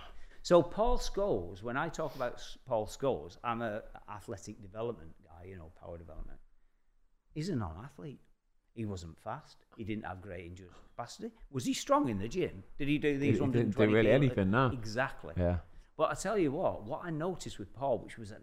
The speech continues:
Speaker 1: absolute breakthrough for me, was when I used to do this speed reaction thing with the pads, you know, where you do punch,
Speaker 2: Yeah,
Speaker 1: control,
Speaker 2: yeah.
Speaker 1: kick, kick, and then you have the cones around. I used to shout.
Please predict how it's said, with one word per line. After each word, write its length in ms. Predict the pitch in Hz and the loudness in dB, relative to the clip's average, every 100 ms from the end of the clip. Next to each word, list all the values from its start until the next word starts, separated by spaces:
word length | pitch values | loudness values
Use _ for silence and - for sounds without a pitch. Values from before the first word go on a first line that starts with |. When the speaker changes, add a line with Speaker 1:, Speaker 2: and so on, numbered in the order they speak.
| 117 | -8
Speaker 1:
absolute 400 | 151 - 120 95 | -6 -4 -4 -2
breakthrough 460 | 120 151 151 95 85 | -2 -4 -4 -10 -12
for 140 | 90 | -10
me, 240 | 104 85 95 | -10 -10 -12
was 100 | 104 | -6
when 140 | 113 | -4
I 40 | 131 | -2
used 220 | 135 139 | -2 -4
to 60 | 107 | -6
do 140 | 107 | -6
this 200 | 95 92 | -6 -10
speed 320 | - 120 104 | -8 -8 -6
reaction 420 | 104 127 - 98 | -6 -6 -8 -12
thing 220 | 85 85 85 | -12 -14 -14
with 100 | 92 | -14
the 60 | |
pads, 440 | - 123 - - - _ _ | -8 -8 -8 -14 -20 _ _
you 60 | 117 | -4
know, 100 | 107 | 0
where 140 | 107 107 | 0 0
you 120 | 98 | -2
do 160 | 101 101 - | -6 -6 -6
punch, 200 | 113 101 | -4 6
Speaker 2:
Yeah, 180 | 98 90 | 8 8
Speaker 1:
control, 240 | 101 104 | 4 4
Speaker 2:
yeah. 60 | - | 4
Speaker 1:
kick, 300 | - 101 - | 4 0 -4
kick, 300 | - 85 - | -6 -8 -8
and 120 | 98 101 | -10 -8
then 120 | 104 | -6
you 60 | |
have 100 | 107 | -6
the 60 | 101 | -6
cones 340 | 98 113 107 92 | -4 -2 -2 -6
around. 320 | 76 78 90 | -10 -12 -12
I 60 | |
used 200 | 98 95 | -12 -12
to 60 | 107 | -12
shout. 300 | - 104 | -2 -2